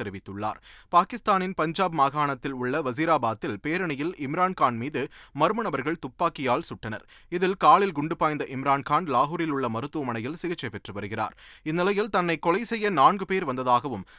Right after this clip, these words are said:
அதற்கான வீடியோ இருப்பதாகவும் இம்ரான் கான் தெரிவித்துள்ளார். மர்ம நபர்கள் துப்பாக்கியால் சுட்டதில் தனது காலில் நான்கு தோட்டாக்கள் பாய்ந்ததாகவும் அருகில் இருந்த இரண்டு பேர் தன்னை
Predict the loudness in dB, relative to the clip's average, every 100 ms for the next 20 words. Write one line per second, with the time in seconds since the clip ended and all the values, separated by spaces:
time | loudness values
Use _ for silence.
0 | -6 -2 0 4 4 2 -4 -2 0 0
1 | -2 4 6 6 0 -6 -6 -2 2 2
2 | 2 -4 -4 -8 -10 -10 -6 -6 -6 -14
3 | -20 -8 -4 -2 -4 -4 -6 -8 -10 -2
4 | -2 0 -4 -4 -6 -10 -6 -6 -4 -4
5 | -4 -2 0 2 0 -2 -2 -4 -8 -4
6 | -4 -2 -6 -4 -6 -2 0 0 -2 -6
7 | -10 -20 0 2 2 0 -4 -4 -2 -2
8 | -2 0 -2 -2 -4 -4